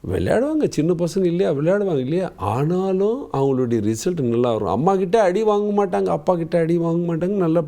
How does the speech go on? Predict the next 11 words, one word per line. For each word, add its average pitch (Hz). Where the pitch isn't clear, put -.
படிப்பாங்க. 123
ஆனால் 107
இந்த 117
வயசுக்கு 123
அம்மா, 127
அப்பா 120
இவங்க 135
நல்லா 127
இருக்க 156
வேண்டும் 123
என்றால் 87